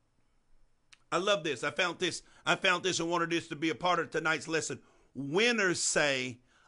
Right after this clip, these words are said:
"I will do what is right." And when I will do what is right, and when I'm finished,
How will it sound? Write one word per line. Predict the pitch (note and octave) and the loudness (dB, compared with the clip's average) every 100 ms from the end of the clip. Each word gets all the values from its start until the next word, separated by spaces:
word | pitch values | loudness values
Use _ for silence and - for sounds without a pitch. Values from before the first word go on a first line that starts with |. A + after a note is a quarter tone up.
| _ | _
"I | C#3+ E3 | 4 6
will | F#3 D#3 D#3 | 6 2 -2
do | C3 E3 | 0 -2
what | D#3+ D#3 D3+ | 2 2 2
is | C3+ A#2 | 0 -4
right." | C3 D#3 D#3 C#3 A#2 - - - _ _ _ _ _ _ | 0 4 4 2 -4 -14 -18 -20 _ _ _ _ _ _
And | C3+ C3+ C#3+ | -4 -4 -4
when | D3+ F#3 F3+ E3+ D3+ - _ _ _ _ _ _ _ _ _ _ - | -4 -2 0 -2 -6 -14 _ _ _ _ _ _ _ _ _ _ 2
I | G3+ | 4
will | F#3+ | 4
do | F3 F#3+ | 0 0
what | F3+ E3+ | 2 0
is | D3 A#2 | 0 0
right, | F#3+ E3+ D3 - _ _ - | 2 2 0 -8 _ _ -4
and | D3+ D3 C#3+ | -4 -4 -6
when | G3+ G#3+ G3 - - | -4 -2 -4 -8 -2
I'm | D#3 D3+ C#3+ | -2 -2 -6
finished, | - D#4+ F4 F4 E4+ C4 - - | -2 2 4 4 2 0 -4 -10